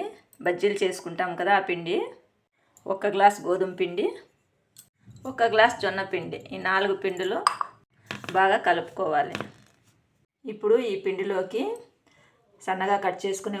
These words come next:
ఉల్లిపాయలు, కొత్తిమీర, కరివేపాకు వేసుకోవాలి. ఇందులోనే పచ్చిమిరపకాయలు, ఉప్పు, వెల్లుల్లి, అల్లం,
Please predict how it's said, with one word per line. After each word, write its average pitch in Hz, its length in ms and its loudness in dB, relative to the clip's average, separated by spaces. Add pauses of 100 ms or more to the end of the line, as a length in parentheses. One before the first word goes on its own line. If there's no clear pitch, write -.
ఉల్లిపాయలు, 185 580 2 (120)
కొత్తిమీర, 196 480 -4 (300)
కరివేపాకు 202 680 0 (480)
వేసుకోవాలి. - 680 -4 (2000)
ఇందులోనే 190 520 0 (1160)
పచ్చిమిరపకాయలు, 185 840 2 (120)
ఉప్పు, 196 300 0 (360)
వెల్లుల్లి, 175 540 2 (340)
అల్లం, 175 260 2